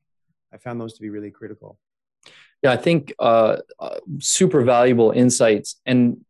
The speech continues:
Speaker 2: applicable outside of work for sure, you know, in the community with your friends and family,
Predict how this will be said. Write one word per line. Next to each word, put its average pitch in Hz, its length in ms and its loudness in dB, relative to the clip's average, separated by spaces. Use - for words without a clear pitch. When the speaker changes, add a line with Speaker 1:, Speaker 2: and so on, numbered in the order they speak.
Speaker 2:
applicable 202 520 -2
outside 139 460 0
of 113 60 -6
work 135 320 -6
for 113 100 -12
sure, 117 560 -4
you 127 100 -10
know, 123 140 -8
in 117 100 -10
the 113 80 -12
community 127 460 -6
with 113 140 -8
your 113 100 -8
friends 123 260 -8
and 110 120 -12
family, 120 480 -4